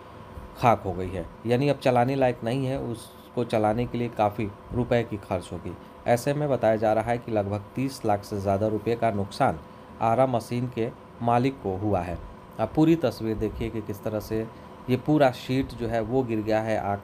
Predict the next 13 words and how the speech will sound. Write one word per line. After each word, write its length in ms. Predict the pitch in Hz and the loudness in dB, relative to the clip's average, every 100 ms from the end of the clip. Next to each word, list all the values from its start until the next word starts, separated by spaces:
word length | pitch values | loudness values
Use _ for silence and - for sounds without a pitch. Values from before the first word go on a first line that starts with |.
| - | -6
की 60 | 104 | 0
लपटें 360 | 107 - 160 143 | 0 0 -2 0
जो 140 | 123 | 0
इतनी 380 | 117 - - 117 | -4 -8 -6 -4
तेज़ 240 | 117 113 107 | -2 -4 -4
थीं 260 | 117 123 | -6 -6
कि 140 | 120 110 | -4 0
हर 280 | 120 139 139 - | 4 4 2 -4
चीज़ 300 | 143 143 104 - - - - | -2 0 -2 -6 -8 -12 -10
उसमें 340 | 123 - 110 101 - - - | -8 -4 -2 -2 -6 -16 -8
जल 300 | 120 113 123 | 0 4 4
रही 200 | 101 92 98 | 2 -4 -6
थी। 180 | 95 | -12